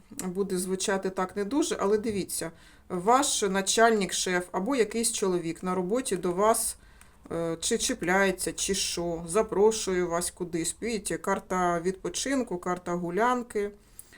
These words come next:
А вам це не подобається, і ви хочете піти від цього. А відповідь-то на питання так або ні? М, ну, бачите, е, ще ви хочете змінити свій фінансовий стан, третій варіант.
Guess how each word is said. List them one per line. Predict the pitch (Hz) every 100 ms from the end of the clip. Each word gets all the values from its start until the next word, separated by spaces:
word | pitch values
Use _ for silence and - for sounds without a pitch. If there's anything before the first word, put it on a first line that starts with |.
| - - -
А | - 208
вам | 277 349
це | 349
не | 269 269
подобається, | 269 202 190 180 190 233 233 - 247
і |
ви | 202 254
хочете | - 240 - 247 240
піти | 233 240 - 202 175
від | 170 -
цього. | - 175 165 165 165 185 - _ - - - -
А | -
відповідь-то | 208 233 - 180 180 185
на | 185 190
питання | 190 190 185 170 170 -
так | 247 247
або | 180 185
ні? | 190 170 160 170 - - _ _ _ - _ _ _ _ _ _ _ _ _ - -
М, | 175 170 190
ну, | 220
бачите, | 247 254 214 208
е, | 196 - 170 175 175 165 160 - - -
ще | - - 240 214
ви | 190
хочете | 196 214 208 196
змінити | 190 214 214 190 185
свій | 180 - 190
фінансовий | - 196 185 185 - 170 175
стан, | - 233 226 185
третій | 208 214 226
варіант. | 220 240 240 254 277